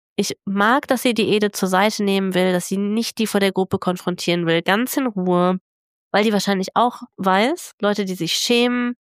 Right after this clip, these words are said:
die lernen nicht. Und dann, wenn man sich schämt, ist es schwierig zu reflektieren. Und wenn du von so einer Gruppe konfrontiert wirst,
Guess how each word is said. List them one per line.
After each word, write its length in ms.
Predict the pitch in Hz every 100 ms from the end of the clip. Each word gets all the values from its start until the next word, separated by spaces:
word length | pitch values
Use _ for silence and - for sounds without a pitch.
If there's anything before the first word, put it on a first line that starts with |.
| _ _ _ -
die 80 | 190
lernen 440 | 180 190 208 233
nicht. 400 | 247 302 370 - - _ -
Und 180 | 190
dann, 300 | 185 180 175
wenn 120 | 180 170
man 100 | 180
sich 120 | 180
schämt, 400 | - 240 226 -
ist 140 | 185
es 140 | 196 -
schwierig 340 | 214 208 196
zu 100 | -
reflektieren. 760 | 180 - 170 - 220 233 262 320 _ _ _ _ _ _ _ _ _ _
Und 280 | 185 175 -
wenn 120 | 165
du 80 | 175
von 160 | -
so 80 | 170
einer 140 | 165 151
Gruppe 260 | 190 196
konfrontiert 600 | 202 190 - 180 185 -
wirst, 320 | 170 165 -